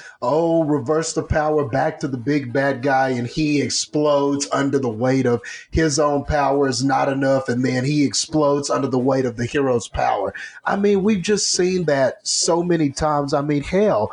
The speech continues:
Dragon Ball Z does that shit all the time, but I didn't need that in my Star Wars.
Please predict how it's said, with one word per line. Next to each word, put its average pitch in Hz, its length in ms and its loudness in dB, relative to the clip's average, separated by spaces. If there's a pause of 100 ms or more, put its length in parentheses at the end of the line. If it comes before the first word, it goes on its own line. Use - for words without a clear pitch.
(280)
Dragon 170 520 0
Ball 147 240 2
Z 160 400 0
does 135 340 0
that 123 180 0
shit 160 300 0
all 123 200 0
the 101 120 -6
time, 120 500 -2 (320)
but 151 160 0
I 220 120 2
didn't 190 240 -2
need 175 280 0
that 117 180 0
in 113 100 0
my 98 160 0
Star 117 460 0
Wars. - 600 -2